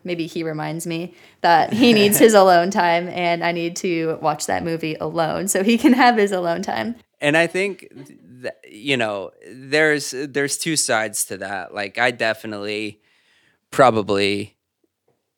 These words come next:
Speaker 2: need more time to myself than I, or I think I need more time to myself than I really need. But, like,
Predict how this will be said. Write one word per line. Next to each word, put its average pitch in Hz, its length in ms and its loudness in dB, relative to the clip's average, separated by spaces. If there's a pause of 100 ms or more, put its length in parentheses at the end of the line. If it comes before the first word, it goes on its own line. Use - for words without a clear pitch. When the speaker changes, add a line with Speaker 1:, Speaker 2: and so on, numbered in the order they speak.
(300)
Speaker 2:
need 110 560 -2
more 113 400 -6
time 110 280 -6
to 107 60 -8
myself 104 500 -2
than 107 160 -4
I, 98 360 -8
or 92 320 -6
I 95 120 -8
think 123 260 -8
I 107 60 -4
need 104 160 -8
more 104 160 -8
time 101 200 -8
to 101 40 -10
myself 98 380 -8
than 95 120 -8
I 95 40 -10
really 92 300 -6
need. 95 340 -8 (500)
But, 107 140 2
like, 104 420 0